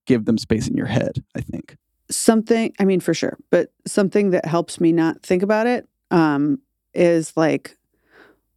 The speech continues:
Speaker 2: when I look back and I'm like, "Have I rejected previous invitations?"
Speaker 1: Yeah.
Speaker 2: And often, you know, there's, there, like, I have friends where they don't invite me to a lot of stuff and they do stuff together and I see pictures of it and then I'm like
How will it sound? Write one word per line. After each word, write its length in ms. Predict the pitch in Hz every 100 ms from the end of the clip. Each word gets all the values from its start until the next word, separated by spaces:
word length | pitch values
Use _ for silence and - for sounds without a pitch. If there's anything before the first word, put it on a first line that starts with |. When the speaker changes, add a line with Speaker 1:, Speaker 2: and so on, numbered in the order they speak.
| _
Speaker 2:
when 220 | 185 185
I 160 | 175 180
look 240 | 175 170
back 300 | 175 165 160
and 100 | 170
I'm 80 | 165
like, 240 | 160 151 -
"Have 240 | - 226
I 80 | 254
rejected 840 | 262 220 180 147 165 165 190 175
previous 560 | - 170 156 156 147 -
invitations?" 960 | 147 139 139 120 131 - 151 - - - _ _ _ _
Speaker 1:
Yeah. 300 | 143 127 104 - _
Speaker 2:
And 260 | 196 190 185 _ -
often, 560 | 180 175 165 196 175 -
you 100 | 208
know, 160 | 196 165
there's, 300 | 160 170 147 -
there, 240 | 180 -
like, 220 | 165 165 -
I 140 | - 165
have 260 | 165 165
friends 420 | - 165 156 156 -
where 120 | 156
they 200 | 143 156
don't 320 | 151 147 -
invite 420 | 156 147 143 143
me 360 | 151 147 143 139 -
to 140 | - 160
a 80 | 139
lot 200 | 139 147
of 80 |
stuff 260 | - 156 143
and 100 | 151
they 100 | 143
do 240 | 147 147
stuff 300 | 143 - 143
together 580 | - 156 160 165 165 151
and 220 | 151 147
I 60 | 147
see 180 | 147 151
pictures 340 | - 151 156
of 120 | 151
it 80 | 147
and 100 | 156
then 80 | 151
I'm 120 | 151 147
like 320 | 143 139